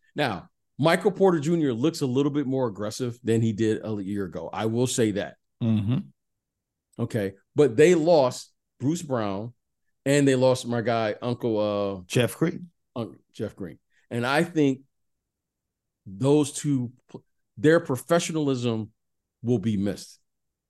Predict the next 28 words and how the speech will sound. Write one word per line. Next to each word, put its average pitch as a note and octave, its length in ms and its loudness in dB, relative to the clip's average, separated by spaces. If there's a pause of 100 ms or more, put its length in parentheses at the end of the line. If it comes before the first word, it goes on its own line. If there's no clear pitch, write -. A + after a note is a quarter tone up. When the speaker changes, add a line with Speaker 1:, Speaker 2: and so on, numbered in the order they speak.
(220)
Speaker 1:
I A#2+ 80 -6
think C3 220 2
their C#3 120 6
professionalism A#2+ 920 0
Speaker 2:
No D#3 160 8
Speaker 1:
will D3+ 60 8
be C#3+ 40 2
Speaker 2:
doubt F#3 200 6
Speaker 1:
missed. A#2+ 100 0
Speaker 2:
in B2 40 2
the A#2 80 4
locker A2 260 2
room. F#2+ 240 -8
No A#2 160 -2
doubt. D3 360 -2
Speaker 1:
Yes. G#2+ 340 0
It, A#2+ 340 0
well, F3+ 200 4
no, F#3+ 340 4
on E3+ 160 6
the D#3+ 80 4
floor. B2 320 2
Those F3 220 4
guys E3 260 4
both B2 420 4
played A2+ 320 0
very A#2 240 -2
well G2 400 -4